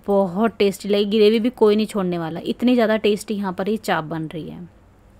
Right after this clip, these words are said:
तो बस थोड़ा सा पानी डाल के, जो हमने पानी डाला था ना बस वहाँ पर मैंने वही पकाया है। और जैसे ही ऑयल सेपरेट हो गया है बढ़िया से, तो बस अपना जितना आपको पानी लेना है वहाँ पर आप अपनी ग्रेवी को एडजस्ट करते हुए पानी अपने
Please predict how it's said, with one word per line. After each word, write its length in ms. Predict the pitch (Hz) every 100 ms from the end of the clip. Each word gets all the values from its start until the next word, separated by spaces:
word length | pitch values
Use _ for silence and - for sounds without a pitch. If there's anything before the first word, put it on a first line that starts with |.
| - - - - - - -
तो 80 | 202
बस 180 | 214 226
थोड़ा 180 | 220 202
सा 120 | 214
पानी 240 | 190 175 196
डाल 180 | 185
के, 100 | 190
जो 100 | 214
हमने 200 | 214 196 196
पानी 240 | 175 185
डाला 200 | 208 202
था 80 | 226
ना 60 | 226
बस 140 | 220
वहाँ 240 | 196 202 180 -
पर 100 | 202
मैंने 260 | 196 190 196
वही 220 | 185 196
पकाया 460 | 202 196 185 175 180
है। 200 | 196 254 - - - -
और 80 | 202
जैसे 360 | 202 202 240
ही 180 | 247 254
ऑयल 300 | - 202 202
सेपरेट 400 | 185 185 202 190
हो 120 | 196
गया 140 | 190 180
है 80 | 180
बढ़िया 240 | 180 175
से, 220 | 175 208
तो 220 | 202 185 170
बस 240 | 180 180
अपना 340 | 180 185 190 190
जितना 320 | 190 190 196
आपको 180 | 185 202
पानी 340 | - 170 185
लेना 260 | 202 180 180
है 140 | 196 208
वहाँ 280 | 196 175 -
पर 100 | 185
आप 180 | 185 - - - - -
अपनी 240 | - 214 185
ग्रेवी 340 | 160 185 214
को 240 | 220 262 -
एडजस्ट 380 | 180 208 208 -
करते 260 | 185 190
हुए 120 | 190 214
पानी 340 | 185 180 180
अपने 360 | 175 185 196